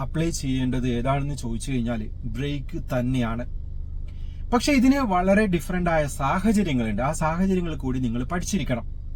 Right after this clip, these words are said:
നമ്മൾ ആദ്യം ക്ലച്ച് ചവിട്ടിക്കഴിഞ്ഞാൽ വണ്ടിയുടെ സ്പീഡ് normally കൂടുന്നത് കാണാം. എന്തുകൊണ്ടാണ് ഇങ്ങനെ സംഭവിക്കുന്നത്?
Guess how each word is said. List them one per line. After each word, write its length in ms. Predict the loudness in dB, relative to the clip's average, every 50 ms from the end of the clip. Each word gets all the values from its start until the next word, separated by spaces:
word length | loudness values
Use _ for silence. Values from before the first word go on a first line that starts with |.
| -8 -8 -8 -8 -8 -8 -8 -8 -8 -8 -8 -4 2
നമ്മൾ 180 | 4 6 8 8
ആദ്യം 460 | 8 8 8 6 6 4 2 0 2 4
ക്ലച്ച് 300 | 4 4 4 2 0 0
ചവിട്ടിക്കഴിഞ്ഞാൽ 680 | 2 4 4 2 2 2 0 0 0 0 -2 -2 -2 -2
വണ്ടിയുടെ 300 | -2 -2 -4 -4 -4 -4
സ്പീഡ് 520 | -4 -6 -4 -6 -4 -4 -4 -4 -4 -6 -6 -8 -6 -6
normally 380 | -4 -4 -2 -2 0 0 0
കൂടുന്നത് 460 | -2 0 -2 0 0 0 0 0 0
കാണാം. 260 | 0 0 -2 -2 -4 -4 -6 -8 -8 -8 -4 2
എന്തുകൊണ്ടാണ് 480 | 4 4 4 4 4 2 0 -2 -2
ഇങ്ങനെ 180 | -2 -2 -2 -4
സംഭവിക്കുന്നത്? 680 | -4 -4 -4 -2 -2 -2 0 0 0 0 0 -2 -4